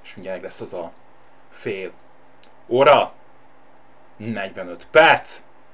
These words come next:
Cig volt ez a virtuális valóságban. És nem tudom, itten örülni kell, nem vagy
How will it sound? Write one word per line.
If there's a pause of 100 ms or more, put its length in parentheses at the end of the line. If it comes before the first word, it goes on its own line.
(1700)
Cig
volt
ez
a (120)
virtuális (920)
valóságban. (1000)
És
nem
tudom,
itten
örülni
kell,
nem
vagy